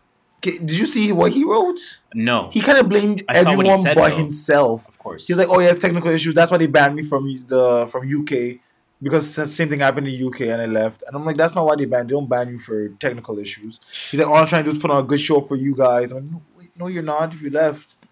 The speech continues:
Speaker 2: Yeah, you know what, man? Uh, I mean, I get it. Uh, as an artist, you want your set to be correct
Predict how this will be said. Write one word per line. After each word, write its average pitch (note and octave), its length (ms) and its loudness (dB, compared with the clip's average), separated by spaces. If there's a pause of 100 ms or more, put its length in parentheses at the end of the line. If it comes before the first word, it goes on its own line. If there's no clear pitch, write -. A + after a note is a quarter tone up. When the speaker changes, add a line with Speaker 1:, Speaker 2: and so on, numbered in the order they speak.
(220)
Speaker 2:
Yeah, A2 340 0
you G#2 120 -6
know A2+ 140 -2
what, A2+ 180 -2
man? A2 460 -4 (100)
Uh, G#2+ 40 -6 (200)
I A#2+ 40 -2
mean, C3 140 0
I C3+ 80 4
get B2+ 260 0
it. B2 220 -2
Uh, - 40 -8 (200)
as A2+ 200 -4
an A2+ 80 -6
artist, A2+ 400 -4
you A2 80 -12
want G#2+ 340 -6
your G#2 240 -4
set - 400 -6
to - 80 -20
be G2+ 380 -12
correct G#2+ 760 -6